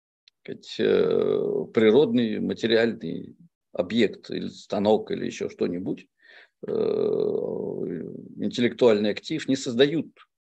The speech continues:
эти дополнительные десять долларов или миллиард. А их создает только наемный рабочий, который эксплуатируется. Вот здесь дальше возникает, э, следующая тайна марксизма и ключевой вопрос современности.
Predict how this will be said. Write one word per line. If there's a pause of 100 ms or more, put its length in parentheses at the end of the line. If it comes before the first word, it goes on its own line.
(500)
эти
дополнительные
десять
долларов
или
миллиард. (880)
А
их
создает
только
наемный
рабочий,
который
эксплуатируется. (880)
Вот
здесь
дальше
возникает,
э, (520)
следующая
тайна
марксизма
и
ключевой
вопрос
современности.